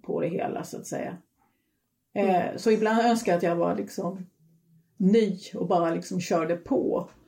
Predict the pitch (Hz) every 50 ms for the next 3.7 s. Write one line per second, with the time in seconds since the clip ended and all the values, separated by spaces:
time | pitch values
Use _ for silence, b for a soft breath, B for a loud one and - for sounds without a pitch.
0 | b b b b b 202 185 220 202 - 214 202 208 233 233 208 180 196 196 -
1 | - 175 - 202 165 160 170 170 175 - - 196 175 170 175 175 - 247 269 247
2 | - 175 175 170 - 180 175 180 - - - - - - - - - - - -
3 | - - - - - - - - - 170 - - -